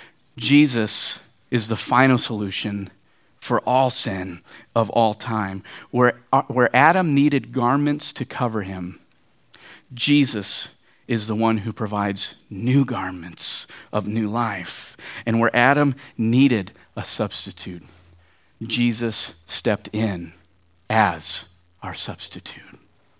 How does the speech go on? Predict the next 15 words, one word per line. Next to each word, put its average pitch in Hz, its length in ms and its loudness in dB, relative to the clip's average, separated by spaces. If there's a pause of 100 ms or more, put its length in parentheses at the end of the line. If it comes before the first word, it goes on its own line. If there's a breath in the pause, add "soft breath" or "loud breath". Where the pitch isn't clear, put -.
(100)
right? - 260 -8 (720 loud breath)
So - 160 2
what, 165 240 2
so 208 160 8
what 175 220 8
Paul 262 340 10
is 226 120 8
saying 269 420 8
here, 180 380 8 (280 loud breath)
what 185 160 4
the 208 80 6
scriptures 254 540 4
are 233 100 8
saying 247 400 6
here, 180 220 6